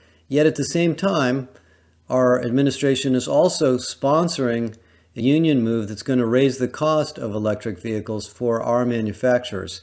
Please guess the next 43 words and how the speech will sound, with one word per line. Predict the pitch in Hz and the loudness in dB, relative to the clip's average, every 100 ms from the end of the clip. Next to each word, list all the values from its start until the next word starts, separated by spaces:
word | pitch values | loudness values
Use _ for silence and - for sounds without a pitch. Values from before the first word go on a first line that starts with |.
| - _ _ - | -18 _ _ -6
By | 226 | 0
the | 240 | 2
way, | 208 | 2
it's | - | 2
a | |
global | 131 165 202 123 | 2 4 4 2
market. | 113 143 123 101 | 2 2 0 -4
There's | - 117 | -2 -4
some | - 117 | -4 -4
pretty | 202 208 | 0 0
good | 156 | 2
electric | 139 135 131 123 | 2 2 0 -6
car | - 139 131 | -4 -2 -2
companies | - 113 117 101 | -4 -6 -4 -6
in | 113 104 98 - 117 | -4 -6 -6 -12 -16
Germany | 104 139 151 107 113 | -4 0 2 0 -2
and | 110 117 | -4 -4
also | 139 147 135 | -4 -2 -2
in | 113 104 | -2 -4
China. | 165 156 98 90 - - - | -2 -2 -2 -6 -16 -20 -12
So | - 139 131 123 123 - | 0 2 4 2 -2 -8
we're | 170 | -2
gonna | 180 | 2
end | 165 | 2
up | 151 147 | 2 2
in | 131 | 2
one | 135 | 2
of | 131 | 2
these | 127 | 0
competitive | - 117 165 165 123 | -2 -2 0 0 0
situations | - 120 110 117 110 120 107 | -2 -4 -2 -2 -2 -4 -6
again | 104 113 110 107 | -4 -2 -2 -2
where, | 110 113 110 104 - - - - - | -2 0 0 -4 -12 -20 -20 -20 -8
just | 143 - | -6 2
like | 147 127 | 2 4
Toyota | 127 123 143 143 131 | 2 2 4 4 2
came | 123 117 | -2 -2
in | 120 | 0
in | 117 | 0
the | 110 | -2
nineteen | 117 120 117 | -2 -2 -4
seventies | 107 139 143 135 110 104 | -2 0 2 2 -2 -4
and | 107 104 | -4 -6